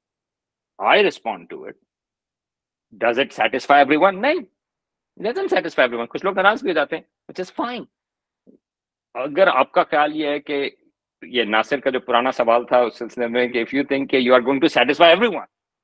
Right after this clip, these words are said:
मैं आपको magic bullet दे रहा हूं कि अगर आप ये टेक्निक यूज़ करें,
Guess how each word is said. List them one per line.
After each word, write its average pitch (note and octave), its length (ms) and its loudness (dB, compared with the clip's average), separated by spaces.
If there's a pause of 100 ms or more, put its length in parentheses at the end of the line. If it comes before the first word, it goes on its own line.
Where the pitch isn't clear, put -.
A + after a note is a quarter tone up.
(1300)
मैं C3 160 0
आपको D3+ 640 2 (840)
magic C#3 640 -2
bullet D3 500 -6
दे D3+ 140 0
रहा D#3+ 120 0
हूं D#3+ 220 -4
कि E3 140 -6
अगर D3+ 460 -4
आप D3+ 220 2
ये C#3+ 160 -2
टेक्निक D3 520 -8
यूज़ C#3+ 180 -10
करें, D3 460 0